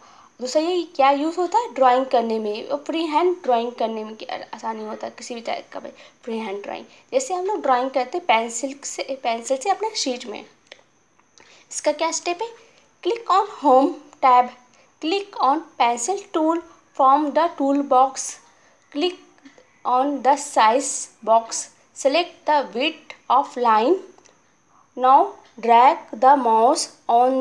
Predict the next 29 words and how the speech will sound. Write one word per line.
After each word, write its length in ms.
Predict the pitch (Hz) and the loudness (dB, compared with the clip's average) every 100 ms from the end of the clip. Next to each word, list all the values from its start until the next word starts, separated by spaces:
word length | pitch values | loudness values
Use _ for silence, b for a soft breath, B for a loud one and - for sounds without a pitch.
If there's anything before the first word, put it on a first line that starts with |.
| 247 | 2
the 340 | 294 392 - | 2 2 -2
drawing 480 | 214 233 220 262 - | 0 4 4 2 -2
area 520 | 240 220 208 214 240 294 b b b 240 | -4 -4 -4 0 0 0 b b b -4
and 140 | 285 | -2
start 380 | 349 - 311 349 370 _ - | -4 -4 -2 -2 -4 _ 2
drawing। 420 | 403 392 349 349 359 - - _ B B B B B B B | 4 6 4 0 -2 -18 -20 _ B B B B B B B
देखिए 200 | 247 240 | -12 -8
पहले 300 | - 247 277 | 2 2 2
क्या 160 | 302 392 | 0 0
हम 80 | 370 | 0
लोग 160 | 403 | 2
जाएंगे, 420 | 392 403 508 - _ _ _ _ _ - | 2 2 0 -8 _ _ _ _ _ -8
हम 80 | 311 | -6
लोग 100 | 403 | 0
home 280 | 277 262 | 2 2
tab, 440 | 269 - 262 262 220 262 262 262 | 2 4 6 4 2 -4 -4 0
tab 200 | 233 226 | 2 2
में 120 | 240 | -2
जाएंगे, 380 | 226 233 226 233 B B B B | -4 -4 -4 -12 B B B B
वहाँ 160 | 262 285 | 0 0
से 120 | 370 | 2
लोग 220 | 440 427 | 0 4
pencil 400 | 254 254 254 330 | 4 4 0 -6
tool 300 | - 311 339 349 | -2 0 0 -2
select 380 | - 240 254 262 | -2 2 2 2
करेंगे। 500 | 269 254 247 262 262 - _ _ b b - | 2 2 2 -2 -4 -10 _ _ b b -12
उसके 220 | 269 339 | -6 -2
यहाँ 180 | 330 339 | -2 -2
पर 200 | 381 | -4